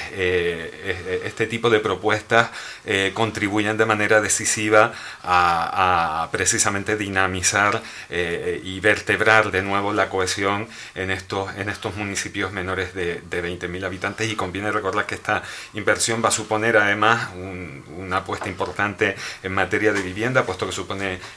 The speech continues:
la construcción de seiscientas catorce viviendas en los próximos cinco años. Además, ya hay firmado, se va a firmar próximamente un convenio con la fecam para, eh, agilizar estos, estos trámites.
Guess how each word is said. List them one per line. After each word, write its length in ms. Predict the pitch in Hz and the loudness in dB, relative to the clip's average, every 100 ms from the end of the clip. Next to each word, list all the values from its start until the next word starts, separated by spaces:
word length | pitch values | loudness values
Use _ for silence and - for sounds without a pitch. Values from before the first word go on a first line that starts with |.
| - | -6
la 140 | 92 | -4
construcción 640 | 92 90 92 - 113 117 110 | -4 -10 -8 -4 0 0 -2
de 80 | |
seiscientas 500 | 104 98 90 101 95 | -4 -4 -6 -8 -10
catorce 800 | - 95 104 98 92 101 95 87 - - - | -8 -6 -4 -4 -4 -2 0 -2 -4 -14 -14
viviendas 840 | 92 104 95 113 123 117 101 95 92 | -6 -4 0 2 4 4 4 2 0
en 400 | 92 92 87 90 | -2 -4 -4 -6
los 120 | 87 | -4
próximos 640 | 104 107 - 101 95 85 | -2 0 0 -4 -4 -4
cinco 440 | - 113 113 101 104 | -4 -4 -4 -2 0
años. 260 | 123 131 131 | 0 -2 -2
Además, 320 | 98 95 92 | 0 -2 0
ya 60 | 95 | -2
hay 100 | 90 | -2
firmado, 560 | 104 92 95 104 98 | -6 -6 0 0 0
se 140 | - 92 | 0 0
va 100 | 95 | 0
a 20 | |
firmar 340 | - 92 95 | -2 -4 -4
próximamente 720 | - 98 101 92 95 101 101 90 - - - 107 | -4 -8 -6 -6 -6 -4 -2 -2 -6 -10 -8 -4
un 120 | 101 | 0
convenio 600 | 107 104 107 107 101 101 | 0 2 2 2 -2 -4
con 200 | 101 101 | -4 -4
la 100 | 95 | -4
fecam 460 | 98 92 107 110 | -4 -2 0 0
para, 440 | 98 104 104 104 92 - - | 0 2 2 0 -2 -8 -10
eh, 180 | 85 95 - | -6 -2 -2
agilizar 640 | - 107 101 98 120 117 | -2 -4 -4 0 4 4
estos, 420 | 95 - 101 90 | 4 -2 -4 -2
estos 300 | 101 - 90 | -4 -4 -6
trámites. 560 | - 135 131 120 127 | -2 0 2 2 0